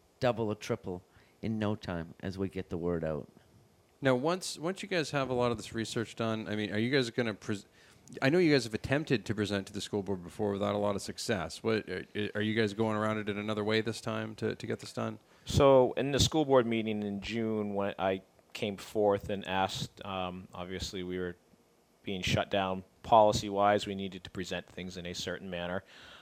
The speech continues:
Speaker 3: uh, without naming names, but it, it, it gets to a point where you have to name a name.
Speaker 2: Right,
Speaker 3: Uh,
Speaker 2: yeah.
Speaker 3: or a position, and that has happened. So, um, and we, they have, we, this document that we made up as a concerned group of citizens and staff,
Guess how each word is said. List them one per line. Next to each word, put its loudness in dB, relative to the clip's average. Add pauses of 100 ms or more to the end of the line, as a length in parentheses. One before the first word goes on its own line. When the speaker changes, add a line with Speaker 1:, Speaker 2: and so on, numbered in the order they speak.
(160)
Speaker 3:
uh, 0
without 2
naming -4
names, 0
but -4
it, -8
it, -6
it -2
gets 2
to -2
a 0
point -2
where -2
you -4 (140)
have 4
to -8
name -4
a -8
name. -8 (160)
Speaker 2:
Right, 4
Speaker 3:
Uh, 2
Speaker 2:
yeah. 4
Speaker 3:
or 8
a -2
position, 2 (280)
and -2
that 6
has -2
happened. 2 (360)
So, 8
um, 8
and 2
we, 0
they 6
have, 8 (180)
we, -6 (380)
this 0 (420)
document 6
that 0
we 2
made 6
up 4
as 2
a 0
concerned -4
group -6
of -4
citizens -2
and -4
staff, 0